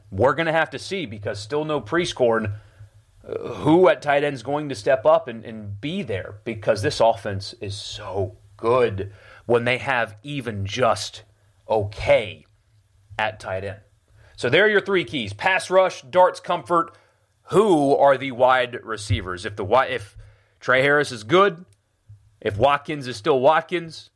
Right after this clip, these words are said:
if Dart's comfortable and they get after Pratt, they're going to win this football game. I'm excited to be down in New Orleans. I, I, I will be around, going to the Saints game, all that. If you see me, say hello,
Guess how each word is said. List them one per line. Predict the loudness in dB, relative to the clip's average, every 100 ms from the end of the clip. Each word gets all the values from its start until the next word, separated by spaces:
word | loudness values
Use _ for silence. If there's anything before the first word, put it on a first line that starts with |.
| _
if | -20 0
Dart's | 2 2 0
comfortable | -2 -2 -4 -6 -6 -6 -12
and | -8
they | -4
get | 2 2
after | 2 -2
Pratt, | -10 0 0 0 -6
they're | -14
going | -8 -8 -6 -6 -8
to | -12 -12
win | -8 -6 -6 -8 -10
this | -2 0 0 -4 -6
football | -4 2 2 2
game. | 0 -2 -4 -6 -12 _ _ _ -20 -4
I'm | 0 0
excited | 2 2 2
to |
be | -2
down | 0 0
in | 0
New | 0
Orleans. | 2 2 2 -4 -10
I, | -8 -8 -8 -10 -8 -8 -10
I, | -4 -2
I | 2 0
will | 0
be | -6 -2 0
around, | 2 4 2 0 -2 -8 -18 _
going | -6
to | -4
the | -4
Saints | -2 -2 -2
game, | -4 2
all | 2
that. | 4 0
If | -2
you |
see | -10 -10
me, | -8 -8
say | -8
hello, | -6 0 2 0 -2